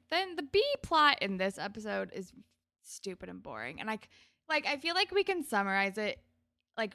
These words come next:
right now, like, in three minutes and be done with it, unless we wanna just continue to talk about how Jimmy is awful to Toby. But basically, Toby is, like, "Ugh," trying to be, like, Jimmy's friend because he likes J T, but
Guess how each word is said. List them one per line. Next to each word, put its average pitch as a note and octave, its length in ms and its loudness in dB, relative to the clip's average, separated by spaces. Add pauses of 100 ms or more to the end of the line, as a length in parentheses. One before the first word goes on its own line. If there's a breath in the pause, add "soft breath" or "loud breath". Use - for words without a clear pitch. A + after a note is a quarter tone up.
right G3+ 260 0
now, G3 440 -4 (100)
like, G#3 300 -8
in G3+ 260 -6
three G3+ 240 -4
minutes G3 400 -8
and G3+ 140 -10
be F#3+ 80 -12
done F#3+ 260 -12
with C#4 120 -12 (220)
it, G4+ 80 -8 (220)
unless B3 360 -4
we A#3 120 -4
wanna G#3 300 -2
just G3 200 -10
continue F#3 440 -8
to F#3 100 -10
talk F3+ 300 -10
about F3+ 260 -6
how F#3 280 -4 (120)
Jimmy F#3 300 -8
is F3+ 180 -12
awful D#3+ 460 -10
to - 120 -14
Toby. C4 560 -6 (540 soft breath)
But A#3 360 0 (180)
basically, F4+ 480 0
Toby D#4+ 420 0
is, D#4+ 160 -2
like, D4 320 0 (300 soft breath)
"Ugh," F4+ 580 6
trying D4+ 380 4
to C#4+ 60 0
be, B3+ 420 0
like, A3 240 -4
Jimmy's A3 360 -2
friend G3 460 -2
because F#3+ 440 -6
he G#3 220 -8
likes F3+ 280 -6
J F#3+ 180 -8
T, F#3 320 -12
but F#3 240 -6